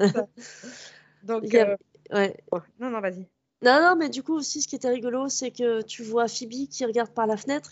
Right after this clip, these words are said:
Speaker 2: qui dit, euh, « Ah, dis donc, euh, euh, cute naked guy, euh, commence à prendre un peu du poids. »
Speaker 1: Ouais,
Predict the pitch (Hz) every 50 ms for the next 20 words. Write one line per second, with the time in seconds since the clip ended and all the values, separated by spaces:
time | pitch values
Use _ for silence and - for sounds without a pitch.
0 | - _ - 233 214 226 247 247 233 220 220 214 - - - - - _ _ _
1 | - 294 320 294 277 262 294 320 339 330 - 294 269 254 247 240 240 240 233 233
2 | - _ _ _ _ - 226 226 220 - - 320 320 302 - 277 262 247 - 262
3 | 240 220 240 277 294 311 311 285 254 247 240 - 254 247 240 262 262 - - 262
4 | 247 - - 277 262 240 254 247 - 254 233 269 269 - - 285 285 - - -
5 | - - - _ - 233 226 226 233 233 240 233